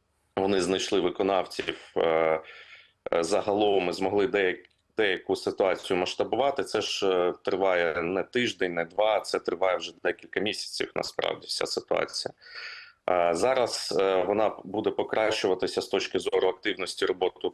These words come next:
спецслужб, з точки зору розв'язання ось цього клубка, який росіяни зав'язали,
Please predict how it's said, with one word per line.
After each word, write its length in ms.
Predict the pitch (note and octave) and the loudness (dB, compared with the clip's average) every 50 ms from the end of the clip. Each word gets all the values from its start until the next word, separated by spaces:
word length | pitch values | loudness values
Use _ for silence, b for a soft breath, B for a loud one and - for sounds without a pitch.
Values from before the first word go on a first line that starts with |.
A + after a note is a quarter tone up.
| _ | _
спецслужб, 680 | - - - - G#2+ F#2+ - - - C3 C3 B2+ - - | -8 -10 -4 -2 -2 -2 -2 -2 0 0 0 0 -2 -6
з 60 | - | -6
точки 300 | - - F#2+ F2+ - - | -4 -2 -2 -2 -2 -2
зору 240 | F2+ F#2+ F#2+ F#2+ F#2+ | 0 2 2 4 4
розв'язання 680 | F2+ G2 G2 F#2 F2+ G2 F#2+ F2+ G2+ F#2+ F2 E2 E2+ E2 | 4 2 2 2 2 2 2 2 2 2 2 2 0 -2
ось 140 | D#2+ - - | -2 -2 -2
цього 340 | - G2 E2+ F2+ F2 D#2+ E2 | -2 0 0 2 0 0 -2
клубка, 560 | - - F#2+ F2+ - - A2 A2+ A#2 A2+ G#2 | -2 -6 -8 -8 -4 -4 -2 0 2 2 2
який 260 | F2 E2 - - E2+ | 0 -2 -2 -4 -4
росіяни 460 | E2+ F2 - - E2 E2 D#2+ D#2 D#2+ | -4 -4 -2 0 0 0 0 0 -2
зав'язали, 680 | D#2+ E2+ D#2+ D#2+ D#2 E2+ E2 E2 - B2 B2 A2+ - | -2 -2 -2 0 0 0 0 2 2 2 2 2 0